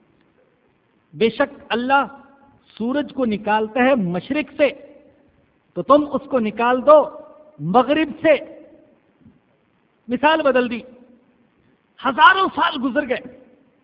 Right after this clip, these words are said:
اللہ نے جو قانون فطرت بنایا ہے، جو قانون بنایا ستاروں کے لیے، سیاروں کے لیے، سورج کے لیے، چاند کے لیے، زمین کے لیے، آسمان کے لیے، آگ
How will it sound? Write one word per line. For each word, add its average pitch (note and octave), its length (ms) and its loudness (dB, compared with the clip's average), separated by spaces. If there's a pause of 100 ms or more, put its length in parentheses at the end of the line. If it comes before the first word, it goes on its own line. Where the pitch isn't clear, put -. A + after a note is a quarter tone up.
(840)
اللہ C#4+ 240 2
نے E4 200 -2 (460)
جو E3+ 200 -4
قانون C#4+ 640 -2 (320)
فطرت F#4 400 -2
بنایا C4 380 0
ہے، - 160 -18 (1400)
جو A3 100 -2 (220)
قانون C#4+ 300 -2
بنایا C4 340 -2 (500)
ستاروں C4+ 400 2
کے B3 140 -4
لیے، F3+ 220 -10 (340)
سیاروں C#4 460 2
کے B3 160 -2
لیے، F#3 200 -10 (300)
سورج D#4 280 -2 (100)
کے C#4 80 -6
لیے، A3 220 -10 (200)
چاند D4 340 0
کے C#4 80 -8
لیے، A3+ 200 -10 (180)
زمین D#4+ 300 2
کے D4 120 -6
لیے، B3+ 160 -6 (100)
آسمان C4+ 500 0
کے B3 120 -8
لیے، A3+ 180 -8 (1700)
آگ C4+ 220 8